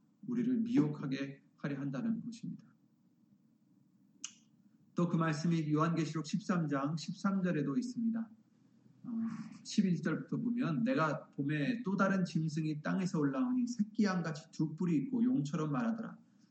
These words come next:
저가 먼저 나온 짐승의 모든 권세를 그 앞에서 행하고 땅과 땅에 거하는 자들로 처음 짐승에게 경배하게 하니 곧 죽게 되었던 상처가 나은 자니라." 네, 짐승에 대해서 지금 말하고 있는데, "큰 이적을 행하되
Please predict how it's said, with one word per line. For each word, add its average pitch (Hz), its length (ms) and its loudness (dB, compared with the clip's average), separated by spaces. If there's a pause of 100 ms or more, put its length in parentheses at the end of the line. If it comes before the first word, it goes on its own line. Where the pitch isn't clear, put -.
(160)
저가 156 240 4
먼저 147 280 4
나온 147 240 4
짐승의 139 440 0
모든 143 420 4
권세를 143 480 0
그 139 100 -4
앞에서 131 360 -4
행하고 151 500 -6 (240)
땅과 160 420 0
땅에 160 500 0
거하는 139 420 0
자들로 247 440 0
처음 190 380 0
짐승에게 143 640 0
경배하게 123 520 -2
하니 113 320 0
곧 - 180 -2 (400)
죽게 151 420 -4
되었던 147 420 -2
상처가 165 540 -4
나은 123 300 -2
자니라." - 380 -6 (760)
네, 120 120 -2
짐승에 143 520 -2
대해서 117 280 -2 (140)
지금 110 220 -4
말하고 113 360 -4
있는데, 110 380 -6 (680)
"큰 240 420 6
이적을 180 540 4
행하되 135 600 2